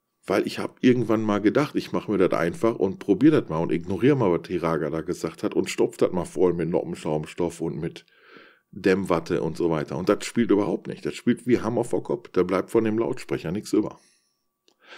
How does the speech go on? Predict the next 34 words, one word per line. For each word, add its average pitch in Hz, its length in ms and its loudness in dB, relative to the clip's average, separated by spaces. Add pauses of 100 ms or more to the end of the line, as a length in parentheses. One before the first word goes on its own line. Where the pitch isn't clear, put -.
(220)
Das 76 120 0
ist 92 260 -2
wichtig. - 460 -8 (720)
So, 92 240 2
und 82 240 -6
entsprechend, 98 600 -4
wie 101 80 -6
gesagt, 98 260 0
haben 101 160 -4
wir 104 100 4
auch 104 120 6
überlegt, 98 520 4
wie 101 60 -4
machen 107 300 0
wir 131 60 6
das? 123 200 4
Ja, 90 160 4
wir 92 180 2
wollten 98 240 4
natürlich 95 340 -2
auch 117 300 4 (500)
den 95 140 4
Lautsprecher 98 640 0
minimalst 104 1000 -2
nur 135 220 4
bedämpfen. 131 560 0 (1400)
So 87 260 0
wenig 120 320 0
wie 107 160 -4
halt 101 160 -2
irgendwie 90 200 -4
gerade 87 300 -2
eben 80 220 -4
geht. - 300 -4